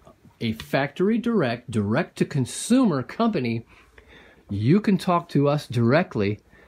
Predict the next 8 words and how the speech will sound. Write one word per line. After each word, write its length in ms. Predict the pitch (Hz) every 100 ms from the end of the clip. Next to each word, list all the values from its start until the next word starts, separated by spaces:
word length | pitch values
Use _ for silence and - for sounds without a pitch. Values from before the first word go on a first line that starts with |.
| -
So 140 | 127
take 240 | - 247
a 60 | 220
look 260 | 139 143 131
at 120 | -
this. 360 | 87 87 - - _ _ _ _ _ _ _ _ _ _
Absolutely 580 | 170 214 - 143 131 104
beautiful. 640 | 87 107 107 104 - 85